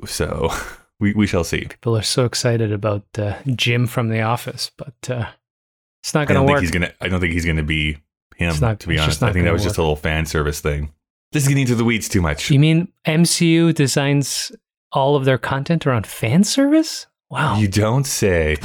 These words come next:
Speaker 1: You don't say.
Speaker 2: Amazing. It's not about storytelling and craft.
Speaker 1: Dave, I, I don't know if you heard this or not. Like, you watched The Gray Man on Netflix, right?
Speaker 2: I did. Yes.
Speaker 1: You somehow gave that a passing review, and I
Speaker 2: I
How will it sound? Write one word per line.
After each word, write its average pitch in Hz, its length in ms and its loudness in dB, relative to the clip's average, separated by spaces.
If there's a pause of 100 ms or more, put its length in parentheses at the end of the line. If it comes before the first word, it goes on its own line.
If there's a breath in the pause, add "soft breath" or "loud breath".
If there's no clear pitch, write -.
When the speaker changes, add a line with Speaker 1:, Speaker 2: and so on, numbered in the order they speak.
Speaker 1:
You 92 200 2
don't 90 280 2
say. 73 280 -4
Speaker 2:
Amazing. 123 500 2
It's 120 120 0
not 165 140 4
about 214 220 2
storytelling 208 1000 2
and 123 340 2
craft. 190 640 -2 (260 loud breath)
Speaker 1:
Dave, 135 400 2 (340)
I, 120 60 -2
I 117 160 0
don't 160 140 4
know 185 120 4
if 147 100 0
you 123 120 6
heard 95 400 0
this 82 240 -4
or 85 80 2
not. 76 340 -2
Like, 107 240 -2
you 170 160 4
watched 143 320 0
The 101 80 0
Gray 87 320 2
Man 95 320 0
on 87 140 0
Netflix, 92 540 -2
right? 95 100 2
Speaker 2:
I 127 80 4
did. 113 240 2 (420)
Yes. 120 140 0
Speaker 1:
You 113 80 4
somehow 110 400 0
gave 92 380 -2
that 90 340 0
a 80 60 -6
passing 82 560 -2
review, 80 420 0
and 78 100 0
I 73 40 0
Speaker 2:
I - 20 2